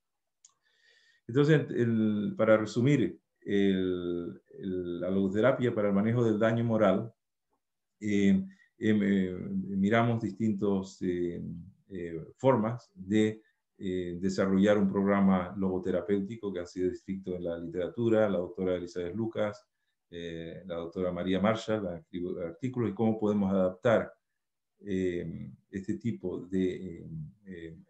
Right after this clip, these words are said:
eh, manejo al daño moral, ¿no? Es decir, que eso está resumido en nuestro, en nuestro libro. Eh,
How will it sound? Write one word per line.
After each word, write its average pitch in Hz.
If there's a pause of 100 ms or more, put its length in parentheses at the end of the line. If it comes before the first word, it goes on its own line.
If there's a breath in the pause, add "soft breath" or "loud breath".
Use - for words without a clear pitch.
eh, 80
manejo 127 (220)
al 104
daño 98
moral, 85 (180)
¿no? 98 (140)
Es 110
decir, 95
que 98 (480 loud breath)
eso 110
está 110
resumido 107
en 101
nuestro, 90
en 92
nuestro 95
libro. 127 (560)
Eh, 98